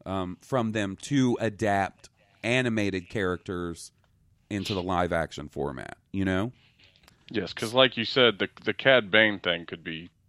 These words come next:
Speaker 2: excellent, too.
Speaker 1: Yeah. Now, granted, I'm sure Cad Bane, once again,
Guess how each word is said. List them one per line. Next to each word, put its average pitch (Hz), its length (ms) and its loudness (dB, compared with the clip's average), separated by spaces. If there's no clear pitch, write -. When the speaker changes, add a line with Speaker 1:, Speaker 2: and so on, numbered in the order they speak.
Speaker 2:
excellent, 90 460 -4
too. 71 240 -12
Speaker 1:
Yeah. 80 300 -6
Now, 175 220 2
granted, 143 540 -2
I'm 131 180 -2
sure 131 240 -2
Cad 101 300 0
Bane, 98 220 0
once 104 180 -2
again, 92 280 -4